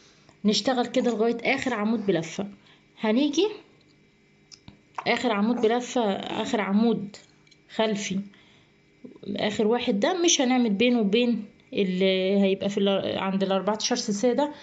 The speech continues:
مش هنعمل بينهم سلاسل. تمام. <clears throat> وهنتخطى النص عمود، آه، أربعة حشو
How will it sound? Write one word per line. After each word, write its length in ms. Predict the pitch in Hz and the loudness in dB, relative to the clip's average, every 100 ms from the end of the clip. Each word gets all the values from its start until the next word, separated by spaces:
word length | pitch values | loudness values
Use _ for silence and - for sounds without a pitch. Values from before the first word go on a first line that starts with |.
| - - - 220 | -20 -20 -8 -2
مش 180 | 226 | 0
هنعمل 280 | 240 233 233 | 2 2 0
بينهم 300 | 196 220 226 | 2 4 4
سلاسل. 480 | 208 190 151 156 - - - - _ _ _ - | 2 2 0 -4 -12 -16 -20 -20 _ _ _ 2
تمام. 280 | 196 247 359 - - - - | 4 4 0 -10 -20 -14 -2
<clears throat> 400 | 269 233 196 - - _ _ _ _ _ - | 0 2 -2 -10 -20 _ _ _ _ _ 0
وهنتخطى 1120 | 214 277 285 247 214 202 208 262 262 262 262 - - | 4 4 4 4 4 4 4 0 0 0 -2 -4 -4
النص 580 | 202 196 175 208 - - | 0 2 4 4 2 0
عمود، 460 | 208 208 240 247 - - - - - _ _ - - _ - | 0 2 2 0 -4 -18 -20 -20 -20 _ _ -20 -20 _ -2
آه، 480 | 190 190 190 190 190 | 0 2 4 2 2
أربعة 280 | 208 202 233 | 0 0 -2
حشو 400 | 226 240 240 - | -2 -2 -2 -6